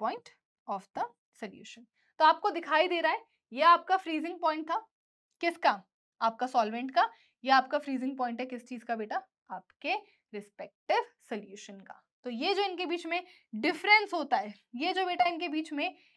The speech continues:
एक डिफरेंस होता है, उसको हम क्या बोल देते हैं? डेल्टा टीएफ़। उसको हम क्या बोल देते हैं बेटा?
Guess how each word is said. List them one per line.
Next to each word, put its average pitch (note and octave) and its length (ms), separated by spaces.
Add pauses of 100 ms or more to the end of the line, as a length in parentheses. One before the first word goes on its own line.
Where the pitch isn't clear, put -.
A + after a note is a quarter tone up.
एक C#4 140
डिफरेंस F#4+ 560
होता A#3+ 220
है, - 160 (1600)
उसको B3+ 260
हम C4 240
क्या G#3 200
बोल G3 220
देते G3 220
हैं? F#4+ 120 (240)
डेल्टा F#3+ 500
टीएफ़। A#3 500 (460)
उसको C4 240
हम E4 160
क्या D4 220
बोल B3+ 160
देते B3+ 200
हैं A#3+ 100
बेटा? B3+ 260